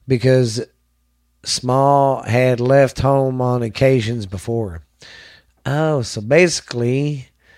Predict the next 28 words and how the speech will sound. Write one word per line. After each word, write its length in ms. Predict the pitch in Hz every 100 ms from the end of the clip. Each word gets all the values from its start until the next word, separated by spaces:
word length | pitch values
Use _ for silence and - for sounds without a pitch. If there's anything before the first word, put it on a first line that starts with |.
| _ _ _ _
he 300 | _ 165 175
killed 380 | 175 - 196 185
her, 200 | 110 64 _ _ _ _ _ _
and 140 | 117
he 180 | 139 160
got 320 | 135 123 135
away 260 | 131 110 104
with 220 | 98 -
it. 100 | - _ _ _
That 140 | 127 143
was 160 | 127
just, 260 | 131 120 - -
yeah. 280 | 123 110 87 _ _ - - - - -
So, 380 | - 190 135 - -
I 60 | 135
hope 220 | 190 196
y'all 200 | 202 190
enjoyed. 420 | 156 160 175 165 175
Oh, 220 | 156 147
yeah, 240 | 143 143
and 120 | 131
some 200 | 117 165
of 40 | 165
the 80 | 131
ghost 380 | 123 147 151
stuff 260 | - 165 143
they 120 | 147
say. 460 | 127 165 160 151